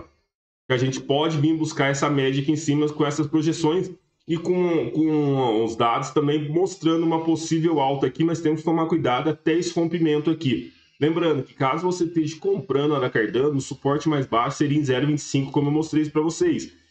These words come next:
você vai ter que assumir uma troca aí de dólar pra ada Cardano, assumindo uma perda. O par ada B E C que eu mostrei pra vocês também, ele tá num fundo interessante, os dados aqui indicam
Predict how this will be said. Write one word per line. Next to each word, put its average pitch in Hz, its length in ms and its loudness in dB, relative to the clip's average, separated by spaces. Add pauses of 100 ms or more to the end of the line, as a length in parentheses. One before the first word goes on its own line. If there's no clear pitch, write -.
(100)
você - 120 -2
vai 120 160 0
ter 131 140 0
que 143 80 0
assumir 135 340 0
uma 147 280 0
troca 135 440 0
aí 131 460 0 (280)
de 104 120 -4
dólar 110 360 0
pra 95 240 0
ada 98 140 -2
Cardano, 113 460 0
assumindo 151 360 0
uma 165 140 0
perda. 147 480 0 (300)
O 156 120 -2
par 196 240 0
ada 185 140 0
B 170 160 2
E 165 60 0
C 160 160 0
que 160 80 -2
eu 160 40 2
mostrei 151 340 0
pra 143 120 0
vocês 135 260 0
também, 127 260 0
ele 156 100 -2
tá 165 120 -2
num 170 160 0
fundo 151 260 0
interessante, 147 680 0
os 131 120 -2
dados 123 320 0
aqui 123 220 -4
indicam 175 580 0